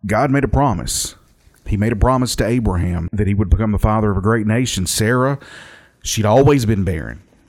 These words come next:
right? She's always been barren. It wasn't just something that she passed menopause and, and she's no longer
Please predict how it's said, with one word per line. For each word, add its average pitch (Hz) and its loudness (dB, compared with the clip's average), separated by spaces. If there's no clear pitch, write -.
right? 113 -2
She's 123 -4
always 170 0
been 110 0
barren. 95 -2
It 127 0
wasn't 151 0
just 127 -2
something 131 0
that 98 -2
she 101 -4
passed 117 -2
menopause 113 0
and, 82 -4
and 95 -4
she's 104 -2
no 110 0
longer 107 0